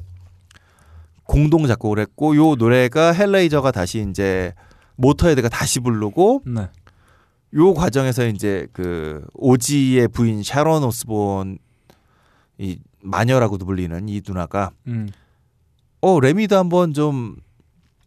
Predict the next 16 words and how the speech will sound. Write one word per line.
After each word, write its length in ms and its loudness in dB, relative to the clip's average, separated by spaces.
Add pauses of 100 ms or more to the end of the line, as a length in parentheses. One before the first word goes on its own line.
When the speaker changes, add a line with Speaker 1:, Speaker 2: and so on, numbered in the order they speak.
(520)
Speaker 1:
어, 160 -2
레미 240 2
오빠도 360 0
우리 120 0
오지 300 2
오빠처럼 760 0
Speaker 2:
네. 160 -4 (200)
Speaker 1:
한번 180 -12
좀 280 -10
메이저 280 2
한번 240 0
내봐야지라고." 720 0
하면서 520 2 (320)
에픽에 460 0
소개시켜줬던 720 -4
거죠. 340 0